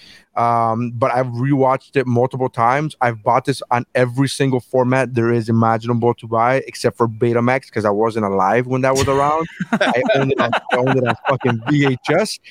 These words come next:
Speaker 1: I owned it on D V D. I owned it on Blu-ray. I own it now on digital. Uh, and I will continue fucking buying this. I didn't own it on Laserdisc 'cause I did not have a Laserdisc player 'cause I'm poor, motherfucker. Uh, that shit was expensive.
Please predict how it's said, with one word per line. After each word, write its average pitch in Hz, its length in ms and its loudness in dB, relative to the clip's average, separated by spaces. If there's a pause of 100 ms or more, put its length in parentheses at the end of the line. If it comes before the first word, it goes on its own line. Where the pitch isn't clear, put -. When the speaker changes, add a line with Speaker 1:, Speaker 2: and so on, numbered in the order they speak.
(120)
Speaker 1:
I 120 80 2
owned 135 220 2
it 131 80 2
on 120 200 0
D 131 200 0
V 135 140 2
D. 170 400 0 (220)
I 120 120 2
owned 139 280 0
it 131 120 2
on 117 160 0
Blu-ray. 180 640 2
I 131 180 0
own 139 220 0
it 131 80 -4
now 139 280 2
on 123 140 -2
digital. 180 580 0 (300)
Uh, 123 380 0 (280)
and 123 180 0
I 120 100 2
will 143 140 0
continue 143 540 0
fucking 143 400 -2
buying 135 320 2
this. 143 220 -2
I 127 160 4
didn't 147 340 0
own 156 180 2
it 160 60 0
on 143 180 2
Laserdisc 156 460 0
'cause 135 160 0
I 120 60 2
did 113 220 -2
not 151 140 2
have 147 140 2
a 143 60 2
Laserdisc 131 500 0
player 151 240 2
'cause 135 160 -2
I'm 156 200 2
poor, 233 380 0
motherfucker. 123 640 -2 (380)
Uh, 131 120 2
that 151 160 0
shit 180 100 0
was 165 120 0
expensive. - 580 -4